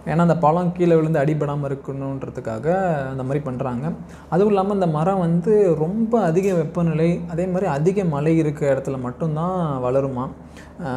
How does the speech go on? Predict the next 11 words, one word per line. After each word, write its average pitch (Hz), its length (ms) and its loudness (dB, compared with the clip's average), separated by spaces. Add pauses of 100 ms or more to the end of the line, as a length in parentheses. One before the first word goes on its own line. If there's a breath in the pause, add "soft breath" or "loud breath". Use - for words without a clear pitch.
(160)
ஜப்பான்ல 180 460 2
தான் 190 140 2
அதிகமா 165 420 2
இருக்கு. 165 540 0 (340 loud breath)
ப்ளஸ் 160 180 -2
அங்கேயும் 165 320 2
தான் 185 80 0
நிறைய 160 240 0
நாடுகளுக்கு 156 260 4
ஏற்றுமதி 147 420 0
செய்யப்படுது. 131 480 -2